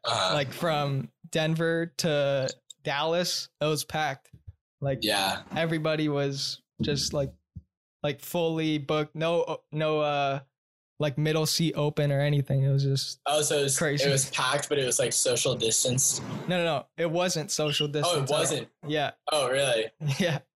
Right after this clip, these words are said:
Speaker 2: Everybody had to wear a mask though, which was okay, I guess. But
Speaker 1: I think you have to wear a mask on all airplanes.
Speaker 2: Yeah.
Speaker 1: Like, what, no matter what the airline is.
Speaker 2: Yeah. Now,
Speaker 1: I think
Speaker 2: I think
Speaker 1: that's the
Speaker 2: now they
Speaker 1: rule.
Speaker 2: just mandated it, but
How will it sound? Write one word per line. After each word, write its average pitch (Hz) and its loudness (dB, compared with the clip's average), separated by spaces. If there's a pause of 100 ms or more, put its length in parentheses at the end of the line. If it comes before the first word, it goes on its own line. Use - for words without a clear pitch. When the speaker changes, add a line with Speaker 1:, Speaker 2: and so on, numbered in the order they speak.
(120)
Speaker 2:
Everybody 208 0
had 208 0
to 185 0
wear 180 2
a 156 0
mask 147 -2
though, 185 2
which 156 -2
was 139 0 (720)
okay, 151 0
I 147 0
guess. 160 0 (160)
But 135 0
Speaker 1:
I 123 0
think 160 -2
you 196 2
have 196 0
to 175 -2
wear 156 2
a - 0
mask 135 0
on 127 0
all 120 2
airplanes. 107 0 (100)
Speaker 2:
Yeah. 143 0
Speaker 1:
Like, 123 2
what, 123 0
no 131 0
matter 127 2
what 123 0
the - 0
airline 117 2
is. 110 -2 (540)
Speaker 2:
Yeah. 139 -2 (480)
Now, 143 -4
Speaker 1:
I - -4
think - -4
Speaker 2:
I - 0
think 151 0
Speaker 1:
that's - 0
the 147 0
Speaker 2:
now 151 2
they 147 2
Speaker 1:
rule. 143 2
Speaker 2:
just 147 0
mandated 147 0
it, 147 -4 (180)
but - -10